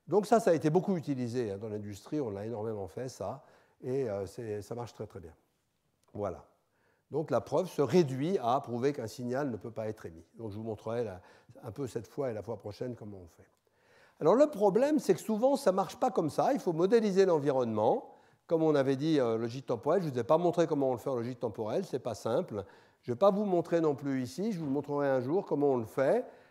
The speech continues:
On va écrire un programme réactif qui prend des entrées un peu bidons pour la simulation,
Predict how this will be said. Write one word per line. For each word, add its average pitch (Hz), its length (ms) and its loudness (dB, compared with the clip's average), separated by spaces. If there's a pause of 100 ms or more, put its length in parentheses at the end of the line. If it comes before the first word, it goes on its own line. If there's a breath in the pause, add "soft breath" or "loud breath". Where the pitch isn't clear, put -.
(140)
On 143 60 0
va 214 140 8
écrire 220 320 4
un 170 100 6
programme 151 560 2
réactif 131 580 -2
qui 151 100 -2
prend 165 240 -2
des 139 220 0
entrées 147 420 0
un 135 100 -2
peu 131 140 -6
bidons 135 380 -4
pour 120 160 -8
la 110 80 -6
simulation, 123 800 -2